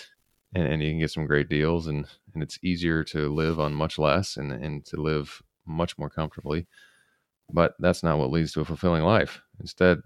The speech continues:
what leads to a fulfilling life is productive work and strong families and healthy communities. And, and, uh, and I think that's an argument we've seen since,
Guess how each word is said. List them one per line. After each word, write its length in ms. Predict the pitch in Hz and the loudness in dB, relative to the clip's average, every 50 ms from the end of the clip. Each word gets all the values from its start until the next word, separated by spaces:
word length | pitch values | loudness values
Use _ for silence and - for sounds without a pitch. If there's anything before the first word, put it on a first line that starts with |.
| _ - | _ -6
what 180 | - 90 80 73 | -2 0 2 4
leads 180 | 90 90 82 | 4 2 2
to 80 | 85 80 | 0 -2
a 40 | 76 | -4
fulfilling 360 | 78 73 - 92 90 85 87 | -4 -2 0 2 2 4 4
life 240 | 92 104 104 92 - | 4 4 2 2 0
is 80 | 78 | -4
productive 400 | - - 85 85 90 87 - 73 | -6 -2 2 4 4 4 2 -2
work 300 | 76 87 101 110 95 - - | -2 0 0 0 0 -2 -6
and 100 | - - | -10 -8
strong 280 | - - 87 87 85 78 | -2 2 2 2 2 2
families 360 | 90 98 107 104 80 76 69 | 2 0 2 2 0 -2 -2
and 80 | 69 - | 0 0
healthy 220 | - 87 80 76 | 0 0 0 -4
communities. 540 | - - 87 107 107 85 78 71 69 - - 71 | -6 -2 0 0 0 0 -2 -4 -6 -6 -10 -10
And, 160 | - - - _ _ _ - _ _ _ _ - - | -10 -12 -14 _ _ _ -20 _ _ _ _ -8 -4
and, 320 | 80 78 76 73 73 73 | -2 0 0 0 -2 -2
uh, 200 | 73 73 71 69 67 | -2 -2 -2 -2 -4
and 140 | 69 78 | -2 -2
I 40 | 78 | -4
think 200 | - - 82 78 | -4 -4 -6 -2
that's 180 | - 78 - - | -2 -2 -2 -2
an 80 | 78 | -2
argument 320 | 73 73 76 76 76 73 71 | -2 -2 0 -2 -4 -4 -4
we've 160 | 76 71 - | -6 -6 -6
seen 300 | - - 78 76 73 71 | -6 -6 -4 -4 -6 -6
since, 340 | - - 78 73 - - | -8 -8 -10 -10 -10 -12